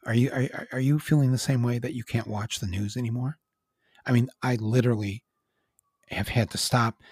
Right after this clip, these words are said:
I'll, maybe once a day, I'll check in just to see what kind of B S is being shoved down the throats or the ears or the eyes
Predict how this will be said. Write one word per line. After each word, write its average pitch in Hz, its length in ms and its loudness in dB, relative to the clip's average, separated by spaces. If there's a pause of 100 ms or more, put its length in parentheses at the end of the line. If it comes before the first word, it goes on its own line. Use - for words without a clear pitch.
(220)
I'll, 135 160 -4 (100)
maybe 165 260 6
once 170 300 8
a 151 60 6
day, 110 360 0 (200)
I'll 113 100 -2
check - 380 4
in 101 340 0
just 143 320 0
to - 80 -2
see 101 420 -2 (520)
what 117 420 2
kind 135 520 -2 (1200)
of 101 120 -8 (180)
B 135 180 4
S 92 400 -6 (460)
is - 180 -6
being 113 400 -2 (500)
shoved 151 440 2
down 120 400 4 (300)
the 120 80 -6
throats - 600 -4
or 104 200 -2
the 95 300 -4
ears 110 380 0
or 107 140 -4
the 101 140 -2
eyes 95 380 -2